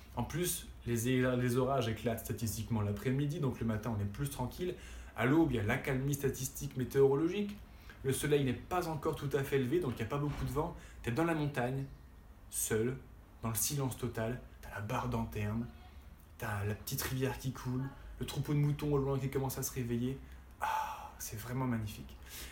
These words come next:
Et là, je remonte au col, on redescend et j'arrive au Brévent.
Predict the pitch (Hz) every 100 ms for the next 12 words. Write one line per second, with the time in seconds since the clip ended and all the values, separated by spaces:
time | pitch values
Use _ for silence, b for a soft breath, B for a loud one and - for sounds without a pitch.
0 | B 147 143 147 160 143 139 147 156 170
1 | 175 - - - 175 147 139 135 - 147
2 | 160 - - 143 131 170 180 143 135 123
3 | 117 120